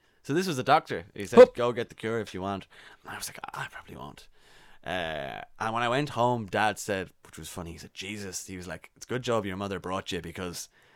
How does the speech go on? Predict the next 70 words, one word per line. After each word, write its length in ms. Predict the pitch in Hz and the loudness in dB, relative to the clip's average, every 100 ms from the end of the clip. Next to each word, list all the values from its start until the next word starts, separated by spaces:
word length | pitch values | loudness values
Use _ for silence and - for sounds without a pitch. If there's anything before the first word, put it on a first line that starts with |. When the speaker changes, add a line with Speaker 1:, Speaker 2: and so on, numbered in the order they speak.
| _ _ | _ _
Speaker 1:
I 120 | - 104 | -2 -2
was 100 | 110 | -2
gonna 140 | 117 | -4
be 80 | 101 | -4
minding 320 | 101 110 101 | -2 -2 -2
you 120 | 95 | -6
for 120 | 90 98 | -6 -4
a 40 | |
week 200 | 101 104 | -4 -2
there, 240 | 101 98 90 | -2 0 -2
and 120 | 85 | -4
I 120 | 90 | 0
wasn't 280 | 98 - 147 | 2 4 2
<laughs> 100 | - | 6
taking 200 | 202 214 | 6 6
to 100 | 208 | -2
you 60 | 123 | 0
a 20 | |
doctor. 420 | 117 139 175 - 143 | 6 6 6 0 12
Speaker 2:
Yeah. 140 | 165 | 12
Speaker 1:
I 340 | 160 160 156 | 12 12 12
thought, 120 | 151 277 - - | 10 2 0 8
I 140 | 135 | 10
thought 160 | 143 120 | 8 4
you 80 | |
were 60 | 120 | 4
lying." 320 | 113 117 143 - - | 4 4 2 0 8
Speaker 2:
That's 220 | 175 170 | 8 10
great. 240 | 143 135 | 8 8
Speaker 1:
But, 280 | 127 123 120 | 10 6 6
uh, 280 | 117 113 107 | 4 4 4
it 120 | 139 147 | 2 0
can 140 | 135 | 6
actually, 340 | 160 185 - | 6 6 4
I 40 | 131 | 4
didn't 280 | 139 143 117 | 4 -2 2
know, 340 | 127 135 123 | 4 4 4
it's 140 | 113 | 2
actually 360 | 135 143 - 127 - - | 0 -2 -6 -8 -10 -6
pretty, 240 | 127 120 | -2 -2
that's 240 | 107 160 - | 4 4 6
one 200 | 156 143 | 2 4
thing 160 | 131 | 0
as 100 | 113 | 0
well 220 | 110 110 104 | 2 2 2
that 100 | 92 | 0
old 220 | 101 95 | -2 -2
people 240 | 104 - | -10 -10
used 240 | 95 92 - | -8 -8 -10
to 60 | |
make 200 | 87 87 | -10 -10
up 140 | 85 80 | -10 -12
about 260 | 80 87 | -8 -8
it, 140 | 85 - | -8 -8
that 240 | 92 87 - _ | -6 -6 -14 _
shingles 400 | - 131 131 131 | -4 0 2 0
generally 320 | - 120 117 | 0 -2 -2
only 120 | 104 104 | -6 -4
happens 300 | 92 - 90 | -6 -6 -10
on 140 | 90 | -10
one 160 | 90 90 | -8 -8
side 240 | - 90 | -6 -6
of 60 | 87 | -6
the 60 | |
body 240 | 82 87 92 | -8 -8 -10
for 140 | - | -12
some 160 | 95 110 | -10 -6
reason. 240 | 117 139 | -4 -4
Speaker 2:
Interesting. 560 | 135 127 - 127 - 131 | -4 -2 -2 -2 -4 -6
Speaker 1:
But 340 | 131 110 - | 2 2 0